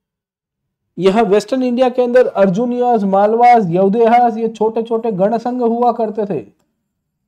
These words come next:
जिनको समुद्रगुप्त ने almost खत्म कर दिया सर। ओके,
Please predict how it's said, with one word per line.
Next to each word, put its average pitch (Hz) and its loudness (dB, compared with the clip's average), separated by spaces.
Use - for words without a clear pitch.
जिनको 208 -4
समुद्रगुप्त 226 -4
ने 240 -4
almost 233 -4
खत्म 240 -2
कर 233 -2
दिया 175 -4
सर। 117 -16
ओके, 101 -18